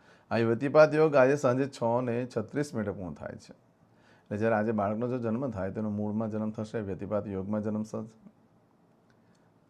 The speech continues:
એટલે ભારે હોવાને કારણે થઈને બને ત્યાં સુધી નિયમો પાળો. આજે સાંજે છ ને છત્રીસ મિનિટ પછી જો બાળકનો જન્મ થાય એનો વરિયાન યોગ ગણાશે.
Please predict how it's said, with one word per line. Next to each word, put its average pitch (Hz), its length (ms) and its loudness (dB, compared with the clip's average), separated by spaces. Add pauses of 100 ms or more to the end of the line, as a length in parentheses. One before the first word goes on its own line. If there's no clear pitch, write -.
(140)
એટલે 101 160 -10
ભારે 104 320 0
હોવાને 113 340 -2
કારણે 110 260 -2
થઈને 107 180 -6
બને 101 220 -4
ત્યાં 98 140 -8
સુધી 107 200 -8
નિયમો 101 340 -6
પાળો. - 280 -10 (1200)
આજે 135 200 6
સાંજે 151 320 6
છ - 140 -8
ને 131 200 4
છત્રીસ 135 460 0
મિનિટ 156 180 -2
પછી 139 160 0
જો 135 100 0
બાળકનો 113 340 2
જન્મ 92 240 -6
થાય 110 140 -2
એનો 120 140 -2
વરિયાન 104 340 -4
યોગ 80 200 -8
ગણાશે. - 360 -12